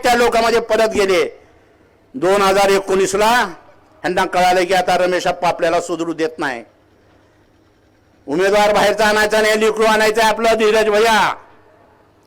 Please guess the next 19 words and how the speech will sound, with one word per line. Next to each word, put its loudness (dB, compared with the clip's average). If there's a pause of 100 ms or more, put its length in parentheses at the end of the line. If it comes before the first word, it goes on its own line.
(140)
मग -4
यांनी 0
काय 0
करावं? 0
आज-, 0
आधी -2
कागद -2
तुम्हाला -4
सांगितलं -6
ना, -6 (260)
धनंजय -2
देशमुखचे -6
काढले 0
होते. 0 (520)
आप्पा -2
आले 2
तर 0
धनंजय 0
देशमुख 0